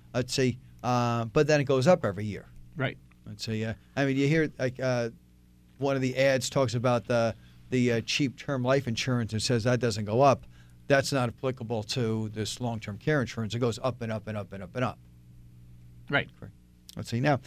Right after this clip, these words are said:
Speaker 1: let's see. Periodically, my clients will, uh, come in to see me, and they'll say, like, uh, "Oh, I wa-, I wanna get a, uh, a trust, a trust done."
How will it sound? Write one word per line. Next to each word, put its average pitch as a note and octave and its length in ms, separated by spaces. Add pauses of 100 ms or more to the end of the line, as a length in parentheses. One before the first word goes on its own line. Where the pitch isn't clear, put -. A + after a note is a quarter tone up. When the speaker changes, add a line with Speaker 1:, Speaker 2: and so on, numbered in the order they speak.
(360)
Speaker 1:
let's - 180
see. C3 100 (520)
Periodically, F3+ 600
my C#3 180
clients C#3+ 460
will, B2+ 240
uh, A#2+ 320
come D3 240
in C3 140
to - 100
see C#3+ 280
me, C3 340
and B2 100
they'll B2 140
say, B2 400
like, A#2+ 160
uh, C#3+ 160 (160)
"Oh, D3+ 200
I C#3+ 140
wa-, D#3 300
I D3+ 100
wanna F3 340
get E3 200
a, D#3 160
uh, C#3+ 260
a C3+ 100
trust, D3 540
a C#3 80
trust - 380
done." F#2 200